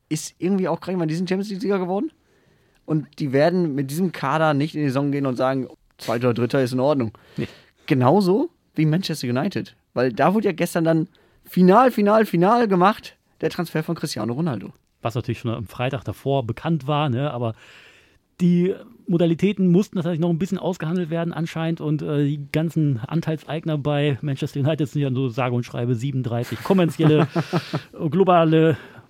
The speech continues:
Speaker 2: Sponsoren, die da mitgeholfen haben, um das, äh, neue Gehalt von Cristiano Ronaldo zu stemmen. Ist auch wieder so ein ganz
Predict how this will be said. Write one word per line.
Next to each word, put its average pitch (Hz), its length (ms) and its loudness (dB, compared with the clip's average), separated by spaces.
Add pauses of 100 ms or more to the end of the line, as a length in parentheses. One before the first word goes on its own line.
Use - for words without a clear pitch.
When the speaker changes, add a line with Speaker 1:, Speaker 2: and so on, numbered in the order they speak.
(280)
Speaker 2:
Sponsoren, 165 500 2
die 165 80 2
da 160 100 4
mitgeholfen 160 480 4
haben, 151 220 -2
um 185 180 6
das, 156 180 4
äh, 160 220 0
neue 156 320 2
Gehalt 143 320 -2
von 139 320 -2
Cristiano 139 420 -4
Ronaldo 127 380 -2
zu - 100 -16
stemmen. 143 240 -6
Ist - 80 -10
auch 131 140 -10
wieder 135 140 -4
so 120 80 -4
ein 123 60 -2
ganz 143 240 -8